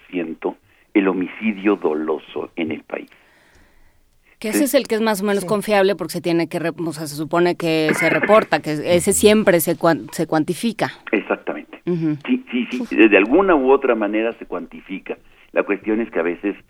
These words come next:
Speaker 1: no se, no se señala el, el aspecto doloso, ¿no? Y a veces seña-, este, se confunde con el culposo y entonces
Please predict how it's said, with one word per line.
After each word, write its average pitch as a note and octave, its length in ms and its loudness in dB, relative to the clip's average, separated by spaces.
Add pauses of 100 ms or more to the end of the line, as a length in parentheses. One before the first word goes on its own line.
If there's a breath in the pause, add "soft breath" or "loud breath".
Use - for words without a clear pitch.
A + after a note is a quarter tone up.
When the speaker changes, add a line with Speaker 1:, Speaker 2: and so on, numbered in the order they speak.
(320 soft breath)
Speaker 1:
no A#2 260 -2 (160)
se, A2+ 280 2
no G2+ 420 -2 (140)
se G#2 260 0 (100)
señala F2 640 -4 (160)
el, D#2+ 340 -8
el C#2+ 300 -4
aspecto - 640 -6 (100)
doloso, F2+ 480 2 (640)
¿no? C3+ 200 -4
Y E2 100 -2
a D2+ 40 2
veces D#2+ 360 -6
seña-, F2 200 -4
este, D#2+ 280 -6
se F2 100 -6
confunde D#2+ 440 -8
con E2 120 -4
el D2+ 100 -8
culposo G2 680 0
y F2 140 -4
entonces E2+ 520 -6